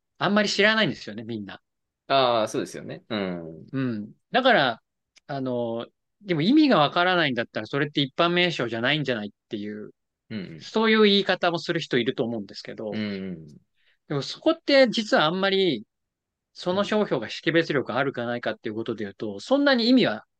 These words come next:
Speaker 1: なくって。
Speaker 2: うんうん。
Speaker 1: うん。あの、事実上意味はよくわかんないけど、とにかくみんな使ってるし、
Speaker 2: うん。うん。
Speaker 1: うん。あの、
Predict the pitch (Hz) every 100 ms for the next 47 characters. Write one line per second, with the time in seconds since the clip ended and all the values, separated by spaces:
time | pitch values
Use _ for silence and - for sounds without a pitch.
0 | _ 151 147 - - - 98 98 _ -
1 | 113 101 90 85 78 - - - 120 107
2 | 98 104 - 143 139 131 127 151 170 262
3 | 262 247 247 285 349 247 180 196 147 131
4 | 165 156 113 123 123 175 143 104 _ _
5 | _ - 254 214 127 135 151 160 156 -
6 | - 147 - 147 143 - 214 156 98 _
7 | _ _ _ 98 92 _ 127 123 107 -
8 | - 123 117 113 110